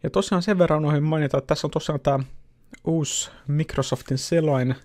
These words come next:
Windows Edge vai mikä tää oli. Öö, Microsoft Edge. Edge. Elikkä tää on tää, no, Internet Explorerin korvaaja, ja en oo paljon testaillut, mutta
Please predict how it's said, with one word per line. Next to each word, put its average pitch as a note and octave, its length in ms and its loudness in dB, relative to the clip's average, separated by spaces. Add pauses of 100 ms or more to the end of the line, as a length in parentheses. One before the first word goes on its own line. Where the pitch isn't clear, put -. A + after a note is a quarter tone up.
(340)
Windows C3+ 500 0
Edge C3+ 340 -2
vai A#2+ 120 0
mikä B2 200 0
tää B2+ 200 0
oli. B2+ 240 2 (1120)
Öö, C3 260 2 (100)
Microsoft C#3+ 760 0
Edge. C3 420 2 (800)
Edge. C3 280 -2 (760)
Elikkä - 180 -6
tää D#3+ 80 2
on C3 80 0
tää, E3 140 2 (1160)
no, D3+ 180 0 (240)
Internet C3+ 460 0
Explorerin B2+ 760 0
korvaaja, B2 600 4
ja A#2+ 120 4 (1160)
en D#3+ 140 2
oo D#3+ 60 0
paljon D3+ 360 2
testaillut, C3+ 440 2
mutta B2 300 0